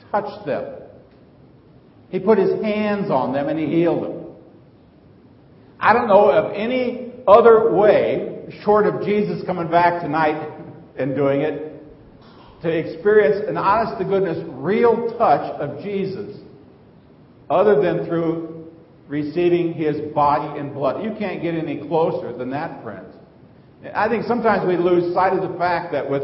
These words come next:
communion also comes healing.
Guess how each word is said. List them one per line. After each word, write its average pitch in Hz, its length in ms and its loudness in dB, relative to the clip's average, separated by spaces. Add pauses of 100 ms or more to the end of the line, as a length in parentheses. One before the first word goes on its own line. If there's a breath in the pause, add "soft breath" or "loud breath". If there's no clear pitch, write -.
(100)
communion 180 380 -6
also 135 500 -4
comes 123 480 -10 (300)
healing. 175 480 -6